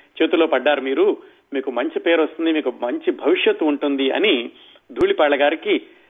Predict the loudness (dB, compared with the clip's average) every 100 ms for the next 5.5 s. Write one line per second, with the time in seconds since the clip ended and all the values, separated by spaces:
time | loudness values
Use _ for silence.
0 | _ _ 0 2 2 2 2 2 0 2
1 | 2 0 -8 _ -6 0 2 2 2 0
2 | -2 0 2 2 2 2 0 0 0 0
3 | 0 0 2 0 0 -4 -6 -4 -4 -2
4 | 0 0 -2 -4 -4 -2 -2 0 0 0
5 | -2 -4 -6 -2 -2